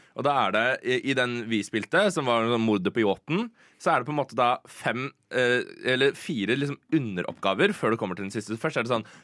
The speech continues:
prøv å finne ut av dette, og så sitter vi og tenker liksom, eh, sitter og tenker høyt,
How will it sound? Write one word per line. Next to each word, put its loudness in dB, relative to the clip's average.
prøv 4
å 0
finne 2
ut 0
av 4
dette, -2
og -4
så -8
sitter -8
vi 2
og -2
tenker -4
liksom, -4
eh, 4
sitter -4
og -4
tenker -6
høyt, 0